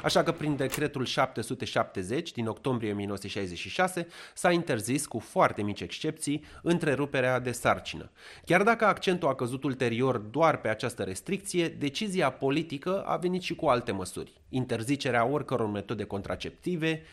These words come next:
care se mai găseau astfel numai pe piața neagră, devenind mult mai scumpe și mai greu accesibile,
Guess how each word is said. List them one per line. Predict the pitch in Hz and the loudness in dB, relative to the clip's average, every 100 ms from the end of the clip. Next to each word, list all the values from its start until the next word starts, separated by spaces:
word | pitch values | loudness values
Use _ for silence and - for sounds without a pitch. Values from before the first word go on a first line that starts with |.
| - - | -20 -2
care | 107 104 | 0 0
se | - 98 - | -2 -4 -4
mai | 104 98 | -2 -2
găseau | 92 101 - 107 95 | 0 -2 2 2 4
astfel | 98 101 - 98 | 2 0 -2 -2
numai | 101 123 113 95 | 0 0 0 0
pe | 90 | -2
piața | 110 101 85 | 0 0 -2
neagră, | 95 127 139 135 | 2 2 2 -2
devenind | 123 104 104 104 | 0 -2 -2 -2
mult | 104 123 | -2 -2
mai | 104 90 | -2 -6
scumpe | - 127 113 107 | -6 -4 -2 -4
și | - 90 | -6 -6
mai | 92 | -6
greu | 95 98 | -2 -2
accesibile, | 98 - - 190 170 165 | -4 -6 -6 -2 0 0